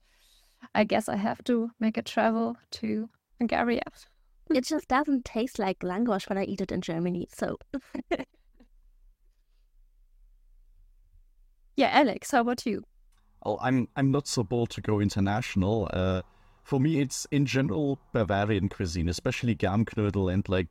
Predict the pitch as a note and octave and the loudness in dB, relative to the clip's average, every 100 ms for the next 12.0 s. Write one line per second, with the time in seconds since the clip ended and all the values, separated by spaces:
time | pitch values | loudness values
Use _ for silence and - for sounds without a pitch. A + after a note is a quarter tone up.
0 | - B2+ - - A2 A2+ G#2+ B2 - G2+ | 0 0 0 -4 -2 0 0 -2 0 2
1 | F#2 - F#2 - G2+ G#2 G2+ - - F#2 | 2 0 -2 0 0 2 0 -2 -4 -4
2 | - F#2+ - F#2 F2+ D#2+ G#2+ - F2+ F2 | -4 -6 -6 -6 -4 -2 -4 -2 -2 -2
3 | E2+ F#2+ F#2 F2 E2 E2+ G#2 - - _ | 0 2 2 2 0 0 -2 -6 -16 _
4 | _ _ F#2+ F2 E2+ F2+ F2 - - F#2+ | _ _ 0 0 2 2 0 0 0 0
5 | F#2+ F#2+ - G2+ G2 F#2+ F2 G#2 A#2 A2+ | 2 0 0 0 0 -2 0 2 4 2
6 | - A2 G2+ G2+ E2+ F2+ - - F#2+ F#2 | 0 0 2 2 0 -2 -4 0 0 2
7 | G2+ E2+ F2+ - F#2 F2 - - - _ | 0 0 -2 -2 0 0 -2 -16 -20 _
8 | - A2+ - G#2 - G2 - G2+ F#2+ - | -4 -4 -2 -4 0 -2 2 2 2 2
9 | A2 F#2+ E2+ E2+ - F2 - E2+ F2+ F#2 | 2 2 2 0 0 -4 0 0 2 0
10 | F#2 - - G2+ F2 F2+ A2+ B2 G#2+ A2 | -2 -4 -6 -4 -4 0 2 4 2 0
11 | G2 F2 - G2+ F#2 - - - F2+ - | 0 0 0 0 -2 -4 -8 -8 -8 -8